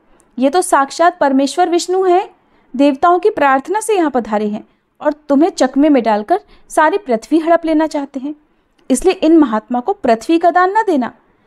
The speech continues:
मेरे कहने से कोई और ही वस्तु इन्हें दान करो, पर भूमि मत दो।" ये सुनकर राजा बलि हंस पड़े और धैर्यपूर्वक गुरु से बोले, "ब्राह्मण, मैंने सारा पुण्य भगवान वासुदेव की प्रसन्नता के लिए ही किया है, अतः यदि स्वयं विष्णु ही यहाँ पधारे हैं, तो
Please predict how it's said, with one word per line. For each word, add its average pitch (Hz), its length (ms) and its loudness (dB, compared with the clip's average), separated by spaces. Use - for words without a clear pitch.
मेरे 381 260 4
कहने 349 300 2
से 339 140 -2
कोई 427 140 0
और 262 300 2
ही 330 100 0
वस्तु 370 280 -2
इन्हें 330 180 4
दान 294 220 0
करो, 359 200 -4
पर 370 220 0
भूमि 294 340 0
मत 240 240 2
दो।" 120 100 -16
ये 359 100 2
सुनकर 330 360 2
राजा 320 240 0
बलि 247 300 0
हंस 339 220 -8
पड़े 208 240 -20
और 381 180 4
धैर्यपूर्वक 302 680 0
गुरु 269 240 -2
से 285 160 -4
बोले, 220 320 -4
"ब्राह्मण, 220 440 -6
मैंने 302 260 2
सारा 339 460 2
पुण्य 320 280 -2
भगवान 269 480 -2
वासुदेव 214 580 -4
की 359 80 0
प्रसन्नता 254 600 -2
के 330 120 -4
लिए 339 160 0
ही 330 140 0
किया 311 240 -4
है, 302 180 -10
अतः 294 420 0
यदि 294 340 0
स्वयं 349 260 0
विष्णु 277 360 0
ही 349 120 0
यहाँ 269 260 -2
पधारे 214 380 -6
हैं, 254 180 -6
तो 269 220 -8